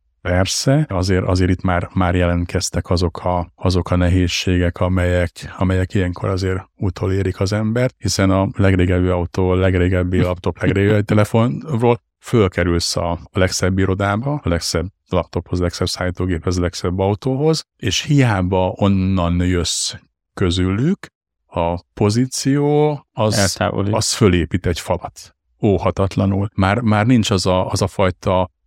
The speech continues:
Speaker 2: Bratyizó is
Speaker 1: közvetlenség.
Speaker 2: ez. <laughs>
Speaker 1: Braty-, hát te vagy a főnök. Tehát, mert ők is, ők is kicsit óvatosabban
Speaker 2: Persze,
Speaker 1: kezelik.
Speaker 2: már nem lehet
Speaker 1: És,
Speaker 2: mindent mondani.
Speaker 1: és persze azon a, azon a poszton már komolyabb döntéseket hozol, mint, mint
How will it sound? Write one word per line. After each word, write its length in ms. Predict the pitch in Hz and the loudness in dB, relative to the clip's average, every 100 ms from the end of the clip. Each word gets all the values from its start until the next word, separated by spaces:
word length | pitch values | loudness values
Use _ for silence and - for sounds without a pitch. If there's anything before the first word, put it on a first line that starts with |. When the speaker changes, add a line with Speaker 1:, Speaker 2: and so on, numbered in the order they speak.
| _ | _
Speaker 2:
Bratyizó 420 | - 98 - 101 | -2 -2 0 2
is 60 | 113 | 4
Speaker 1:
közvetlenség. 920 | 117 104 104 101 85 80 - 87 87 - | 4 4 4 2 0 0 -2 0 0 0
Speaker 2:
ez. 80 | |
<laughs> 20 | 98 | 0
Speaker 1:
Braty-, 300 | 117 87 - | 0 0 -2
hát 140 | 143 | -4
te 100 | - | -2
vagy 160 | 87 95 | 0 0
a 60 | |
főnök. 360 | - 101 80 85 | 0 -2 0 0
Tehát, 180 | 107 131 | 0 4
mert 120 | 143 | 4
ők 140 | 127 | 4
is, 160 | 117 - | 2 2
ők 240 | 139 120 | 4 4
is 120 | 107 | 2
kicsit 240 | - 104 - | 0 -2 2
óvatosabban 680 | 101 85 80 90 90 85 87 | 4 4 2 -2 0 0 0
Speaker 2:
Persze, 120 | 98 | 2
Speaker 1:
kezelik. 240 | 92 92 | 2 2
Speaker 2:
már 100 | 107 107 | 2 2
nem 120 | 113 | 4
lehet 140 | 98 | 4
Speaker 1:
És, 60 | 107 | 4
Speaker 2:
mindent 280 | 95 92 - | 4 2 0
mondani. 220 | 92 98 | 0 0
Speaker 1:
és 80 | 95 | 2
persze 380 | 117 120 123 | 0 2 2
azon 220 | 113 113 104 | 2 2 2
a, 240 | 104 - | 0 0
azon 240 | 110 117 | 0 2
a 60 | 107 - | 0 2
poszton 520 | 117 - - 117 120 | 0 0 0 0 2
már 320 | 120 120 123 | 2 2 0
komolyabb 480 | - 135 104 87 90 | 0 2 4 2 0
döntéseket 800 | 87 85 85 82 - 87 90 - | 0 0 0 0 0 0 0 -2
hozol, 440 | - 92 92 87 | 0 0 2 2
mint, 320 | 90 87 90 | 2 2 0
mint 260 | 92 87 87 | 0 0 -2